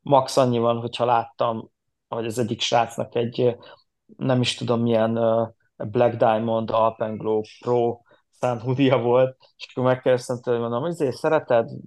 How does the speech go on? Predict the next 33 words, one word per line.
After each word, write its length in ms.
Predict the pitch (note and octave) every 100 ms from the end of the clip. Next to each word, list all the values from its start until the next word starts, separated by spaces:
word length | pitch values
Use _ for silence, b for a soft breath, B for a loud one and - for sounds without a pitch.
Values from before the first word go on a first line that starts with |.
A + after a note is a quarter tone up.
| -
Mi 140 | C#3
a 100 | B2
helyzet 400 | B2 A#2+ A#2+ -
vele?” 380 | C3 A#2+ A#2 A#2+
Mondom, 340 | A#2+ B2 B2
„Izé, 180 | C3 B2+
megnézhetem 540 | A#2+ B2+ C#3 C#3 - C#3
az 120 | C#3
anyagát?” 320 | C3+ B2 A2+
Mert 120 | A#2+
még 80 | A#2
soha 180 | - A#2+
nem 160 | A2+ A2
láttam 360 | A2+ - A#2
élőbe, 520 | A2+ A#2+ B2+ C3 C3+ - _ _ _ _ -
mert 320 | B2 A#2 -
egyrészt 340 | B2+ A#2+ A#2 G#2+
drága, 320 | A2+ A2+ A2
meg 120 | A2
nehéz 280 | A2+ A2 G#2+
beszerezni, 480 | A2+ - C3 B2+ B2
és 100 | A#2+
akkor 140 | - B2
mondta, 180 | F3+ B3+
„Ja, 60 |
persze, 440 | - D#3 B2+ - C3+
izé”, 240 | C3+ C3
és 180 | A#2+ -
akkor 120 | - A#2+
beszélgettünk 580 | B2+ - A#2 - A#2
róla 140 | A#2+ A2+
tíz 280 | B2 A2 -
percet, 480 | D3 C#3+ C#3+ C3+